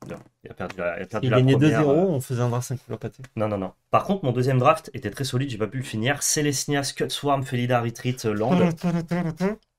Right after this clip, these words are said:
Speaker 1: Puissant.
Speaker 2: Pas mal.
Speaker 1: Puissant, puissant.
Speaker 2: Vous ne jouez pas contre les gens avec lesquels vous draftez, bien entendu, sinon il faudrait faire un tournoi,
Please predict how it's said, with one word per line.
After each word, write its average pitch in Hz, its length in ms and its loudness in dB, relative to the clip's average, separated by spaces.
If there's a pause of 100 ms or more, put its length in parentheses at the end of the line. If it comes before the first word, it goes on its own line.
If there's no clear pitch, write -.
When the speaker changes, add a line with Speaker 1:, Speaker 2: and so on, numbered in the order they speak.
(440)
Speaker 1:
Puissant. - 280 -12 (180)
Speaker 2:
Pas 110 140 -10
mal. 95 260 -12 (260)
Speaker 1:
Puissant, 110 340 -8
puissant. 92 340 -16 (840)
Speaker 2:
Vous 120 160 -4
ne 143 120 2
jouez 143 180 -2
pas 175 120 -2
contre 143 300 -8
les 117 100 -4
gens 117 120 -4
avec 127 140 -2
lesquels 117 200 -6
vous 113 100 -8
draftez, 107 300 -4
bien 127 100 -4
entendu, 113 260 -6
sinon - 240 -10
il 107 60 -8
faudrait 101 200 -6
faire 107 160 -8
un 104 80 -8
tournoi, 104 360 -4